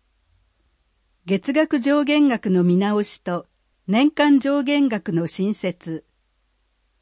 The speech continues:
高額療養費制度とは、高額療養費制度は、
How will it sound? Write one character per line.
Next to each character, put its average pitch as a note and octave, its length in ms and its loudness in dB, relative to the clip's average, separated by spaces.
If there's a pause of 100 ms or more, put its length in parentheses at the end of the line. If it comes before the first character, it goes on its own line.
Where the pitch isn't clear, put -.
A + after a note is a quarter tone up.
(600)
高 C4 240 2
額 D4+ 240 0
療 C#4 240 2
養 C#4 160 0
費 C4+ 120 -4
制 C4 300 0
度 F3 140 -6
と F#3 200 -6
は、 C#3+ 160 -10 (1600)
高 C#4+ 220 2
額 D4+ 260 0
療 C#4+ 240 2
養 C#4+ 160 2
費 C#4+ 60 -2
制 C4 360 -2
度 F#3 140 -4
は、 E3+ 220 -8